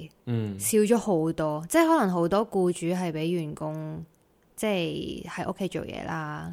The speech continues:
Speaker 2: 跟住而家又停課。
Speaker 1: 嗯。
Speaker 2: 咁所以係，你見你去捷運呢，其實冇乜人咁滯嘅。
Speaker 1: 嗯，嗯，嗯。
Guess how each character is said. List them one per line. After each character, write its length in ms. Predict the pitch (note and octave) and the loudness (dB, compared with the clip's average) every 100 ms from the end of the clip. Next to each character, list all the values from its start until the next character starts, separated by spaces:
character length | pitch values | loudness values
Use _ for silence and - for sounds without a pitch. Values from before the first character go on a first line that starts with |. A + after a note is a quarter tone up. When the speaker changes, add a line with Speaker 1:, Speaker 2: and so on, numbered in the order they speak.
| E3+ | -6
Speaker 2:
跟 140 | A#3+ | -4
住 80 | A#3 E3 | -2 -2
而 40 | |
家 180 | D#3 E3+ | 0 -2
又 220 | F3 D#3+ D#3 - | -2 -4 -6 -12
停 240 | - D3+ D3+ | -10 -8 -8
課。 420 | E3+ D3+ D3 - F3+ - | -8 -8 -8 -12 -18 -18
Speaker 1:
嗯。 220 | G#2 G2+ - _ - - _ | -16 -16 -20 _ -20 -20 _
Speaker 2:
咁 140 | A3+ | -4
所 140 | A#3+ C4+ | 0 2
以 140 | C4 | 4
係， 320 | G#3 F#3 D#3 - | 2 0 0 -2
你 100 | G3 | 0
見 360 | G#3+ G3+ F#3+ - | 2 2 0 -2
你 100 | G3+ | 0
去 120 | G#3 G#3 | 0 0
捷 120 | G3 | -2
運 200 | - F3 | -2 -2
呢， 220 | E3+ G3 F#3+ | -2 -4 -4
其 80 | |
實 80 | D3+ | -6
冇 200 | D3 D3+ D#3 | -6 -8 -4
乜 180 | E3 D#3+ | -4 -4
人 140 | - | -8
咁 280 | - - - | -12 -14 -14
滯 40 | - | -14
嘅。 260 | - F3 C#3+ | -14 -14 -4
Speaker 1:
嗯， 0 | |
嗯， 640 | A#2 A2 G#2+ A2 G#2 G#2 | -4 -2 -4 -6 -6 -8
嗯。 80 | G2+ | -10